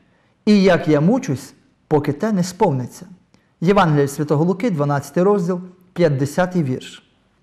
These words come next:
Друзі, християнство дуже часто це є шлях страждання, це є шлях болі, скорбі і переживання.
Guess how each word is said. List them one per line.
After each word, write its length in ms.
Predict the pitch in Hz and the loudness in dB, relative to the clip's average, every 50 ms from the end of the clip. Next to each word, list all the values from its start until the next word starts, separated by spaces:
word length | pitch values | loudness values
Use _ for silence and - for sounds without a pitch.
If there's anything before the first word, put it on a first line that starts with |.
| _ _ _ _ - - - - - - - | _ _ _ _ -20 -20 -20 -20 -20 -8 -2
Друзі, 320 | 156 185 277 302 262 262 | 0 2 2 4 2 0
християнство 880 | - - 247 208 - - 233 226 254 285 294 269 - - - - 151 147 | 0 0 -2 -2 -2 -2 -2 0 0 0 0 -2 -4 -6 -6 -4 -2 0
дуже 240 | 156 220 190 208 196 | 0 0 0 -2 -2
часто 520 | 202 - 254 240 214 - - 180 151 120 - - - - _ _ _ | -2 -2 -2 -2 -4 -4 -4 -4 -4 -4 -6 -12 -20 -20 _ _ _
це 160 | - - 254 | -6 -2 -2
є 60 | 262 247 | -2 -2
шлях 280 | 262 - 247 233 220 226 | -2 0 0 0 0 -2
страждання, 720 | - - 202 202 185 165 147 202 220 196 156 127 123 - - - _ _ _ _ _ _ _ _ _ _ _ _ _ | -6 -6 -4 -2 -2 -2 -2 -2 -2 -2 -2 -4 -6 -8 -12 -20 _ _ _ _ _ _ _ _ _ _ _ _ _
це 140 | - 196 180 | 0 2 4
є 80 | 175 | 4
шлях 340 | 180 180 180 165 156 143 139 | 2 2 2 2 2 2 2
болі, 420 | 135 135 147 151 170 180 190 185 180 - - - - _ _ _ | 2 2 4 4 4 2 0 -4 -8 -10 -14 -20 -20 _ _ _
скорбі 640 | - - - - - 147 143 143 139 135 127 135 139 135 - - _ _ _ | -18 -18 -14 -8 -2 0 2 2 2 0 -2 -4 -8 -10 -14 -20 _ _ _
і 80 | - 160 | -4 -4
переживання. 640 | - 156 151 151 151 139 170 175 180 160 143 - - | -2 -2 -2 -2 -2 -2 -2 -2 -2 -4 -6 -8 -12